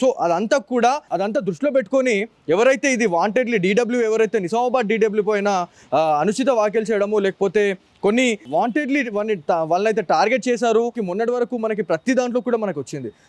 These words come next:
So మసాజ్ చేయించుకున్నారు, ఇంట్లోకి సంబంధించిన పనులు చేయించుకున్నారు. అంటే ఇంత అధ్వానంగా ఒక మహిళని, ఆ, ఇబ్బంది పెట్టారంటే మీరు ఆలోచించండి. అదేవిధంగా మనము ఒక ఎన్జీఓ గురించి మాట్లాడుకుంటే, ఆ, మహిళలకు సంబంధించి స్వదార్ హోమ్ ఏదైతే ఉందో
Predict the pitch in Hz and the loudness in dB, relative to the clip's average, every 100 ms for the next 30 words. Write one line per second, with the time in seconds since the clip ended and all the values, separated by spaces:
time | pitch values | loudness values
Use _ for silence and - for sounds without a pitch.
0 | - 247 247 160 139 214 240 247 233 - | -2 0 0 0 0 2 2 2 0 -2
1 | 220 202 202 214 170 180 226 233 214 202 | -2 2 4 4 2 0 -2 0 -2 -4
2 | - 202 - 151 226 247 226 - 214 208 | -2 -4 0 0 2 0 -2 -4 -2 0
3 | 202 202 _ - 170 202 180 226 294 196 | 2 0 _ -6 -2 0 0 0 -2 0
4 | 160 170 262 269 247 226 185 151 208 269 | -2 0 0 2 0 0 -2 0 2 2
5 | 262 196 247 _ - 139 156 151 143 147 | 2 0 -4 _ -2 0 2 2 0 2
6 | 196 269 262 233 247 226 247 214 180 202 | 0 2 0 2 0 0 0 2 4 2
7 | 180 156 120 - _ - 185 277 277 269 | 0 -4 -4 -10 _ -2 2 2 2 2
8 | 262 254 254 262 247 214 185 202 285 294 | 2 2 2 0 -2 0 0 2 2 2
9 | 262 240 220 220 240 220 240 180 185 277 | -2 0 0 0 0 0 0 2 0 -2
10 | _ - 139 139 147 220 277 277 277 254 | _ -2 -2 0 0 2 2 2 0 -2
11 | 254 254 220 269 254 165 185 247 247 202 | -2 0 0 0 0 0 2 2 2 0
12 | - - 180 226 208 220 214 247 | -4 -2 2 2 0 0 2 2